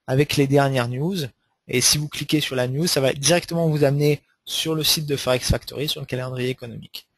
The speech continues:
Mais, euh, l'intérêt étant quand même ici d'avoir, voilà, les dernières news. Vous pouvez mettre une alarme, euh, pour que ça sonne, hein. Donc vous pouvez mettre, euh,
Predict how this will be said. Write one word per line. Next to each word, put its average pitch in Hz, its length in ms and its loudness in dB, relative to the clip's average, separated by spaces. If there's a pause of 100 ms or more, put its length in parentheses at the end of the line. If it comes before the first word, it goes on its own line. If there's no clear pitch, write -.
(360)
Mais, 147 420 2
euh, 120 760 0 (360)
l'intérêt 127 720 2
étant 123 220 -2
quand 123 160 -8
même 139 180 -2
ici 156 320 -2
d'avoir, 127 580 0 (220)
voilà, 120 220 -2
les 113 100 0
dernières 120 400 0
news. 143 280 -4 (400)
Vous 139 100 -8
pouvez 143 220 0
mettre 143 280 0
une 139 80 0
alarme, 139 460 2 (440)
euh, 117 1120 -6
pour 135 140 -12
que - 80 -6
ça 120 140 2
sonne, 170 340 0 (300)
hein. 127 220 -4 (420)
Donc 131 180 -6
vous 120 80 -10
pouvez 131 240 -8
mettre, 131 340 -4
euh, 117 380 -6